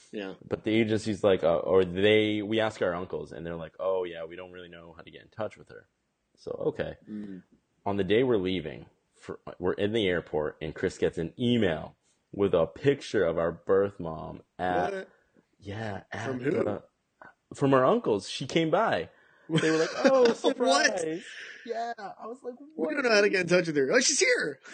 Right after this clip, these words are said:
Speaker 2: Oh, yeah. They're like, "Oh, man, we got in touch with her, and she came by two days after you guys
Speaker 1: Oh,
Speaker 2: left."
Speaker 1: man.
Speaker 2: I was like, "No way." So, obviously, they,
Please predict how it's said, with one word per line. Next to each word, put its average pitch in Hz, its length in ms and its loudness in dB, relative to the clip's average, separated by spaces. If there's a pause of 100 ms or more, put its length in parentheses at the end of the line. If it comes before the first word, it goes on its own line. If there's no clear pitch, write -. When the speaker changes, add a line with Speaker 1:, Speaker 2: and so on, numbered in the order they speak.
Speaker 2:
Oh, 220 140 0
yeah. 226 180 -2 (240)
They're 247 120 -6
like, 220 100 -6
"Oh, 285 180 -10
man, 277 420 -10
we 226 180 -6
got 233 220 0
in 233 60 -4
touch 311 260 -12
with 226 100 -10
her, 202 140 -2
and 185 240 -6
she 190 140 -14
came 202 240 -2
by 202 180 -2
two 190 160 -14
days 180 220 -4
after 185 240 -4
you 180 180 -8
guys 170 500 -4
Speaker 1:
Oh, - 160 -12
Speaker 2:
left." 240 300 -4
Speaker 1:
man. 87 300 -12
Speaker 2:
I - 20 -20 (260)
was 170 80 -18
like, 190 120 -10
"No 208 320 -6
way." 107 920 -4 (400)
So, 135 480 2 (340)
obviously, 110 600 2
they, 92 380 -2